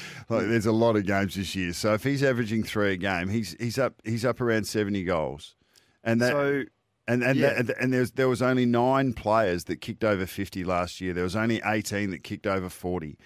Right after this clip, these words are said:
Speaker 2: So does he become an elite forward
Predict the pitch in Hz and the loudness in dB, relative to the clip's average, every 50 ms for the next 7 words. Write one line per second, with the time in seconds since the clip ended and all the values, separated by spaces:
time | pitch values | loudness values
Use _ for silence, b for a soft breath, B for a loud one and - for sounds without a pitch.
0 | B B B B B B - 101 101 104 95 55 53 - _ _ _ 101 - 123 | B B B B B B 0 2 2 2 2 0 -4 -18 _ _ _ -4 -2 0
1 | 120 107 127 135 113 131 117 - 117 113 110 110 110 104 90 - _ - 107 110 | 0 2 0 0 0 -2 -2 0 0 2 2 2 2 0 -2 -6 _ -4 -2 -2
2 | 107 101 101 101 104 101 - - - - 101 101 101 95 92 87 82 85 | 0 0 2 0 0 0 -2 -6 -6 -2 0 2 2 2 0 -2 -4 -6